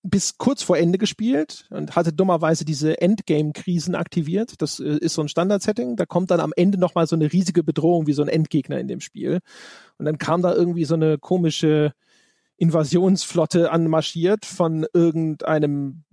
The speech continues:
Fr-, Schwarm, ja, und, äh, dann war der Ofen irgendwie aus.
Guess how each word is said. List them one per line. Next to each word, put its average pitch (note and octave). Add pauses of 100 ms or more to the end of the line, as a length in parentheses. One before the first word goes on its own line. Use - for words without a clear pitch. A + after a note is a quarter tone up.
Fr-, E3
Schwarm, A#3+
ja, F3
und, E3
äh, C#3+
dann C#3+
war B2+
der C3
Ofen -
irgendwie -
aus. -